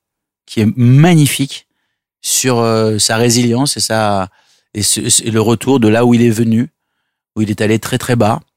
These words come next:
Et il le dit fort bien dans son bouquin. Et je l'ai vu, euh, on était à, à Carcassonne, et je, je,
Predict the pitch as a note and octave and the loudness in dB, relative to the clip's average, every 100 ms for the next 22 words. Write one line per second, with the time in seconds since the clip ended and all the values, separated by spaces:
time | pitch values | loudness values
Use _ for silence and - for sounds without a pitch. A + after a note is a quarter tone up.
0 | _ G#2 G#2+ G#2+ A2 - A#2+ B2 C3 A2+ | _ -2 0 0 -4 -4 -2 0 0 0
1 | - G#2 G#2 - G#2 A#2 _ _ _ _ | -2 -4 -6 -6 -6 -8 _ _ _ _
2 | _ _ - B2+ B2 C3+ C3 A2+ C3+ D3 | _ _ -4 0 2 4 2 2 0 2
3 | C#3+ B2 A#2+ A#2+ - C3+ C3+ A#2 A2 G#2 | 2 2 0 -2 -2 0 0 0 0 -2
4 | A#2 - D3 - C#3 - C3+ D3 D#3 G#2 | -4 -4 -4 -2 0 0 0 2 0 -2
5 | - G#2 F#2+ E2+ G2+ | -4 -6 -6 -6 -6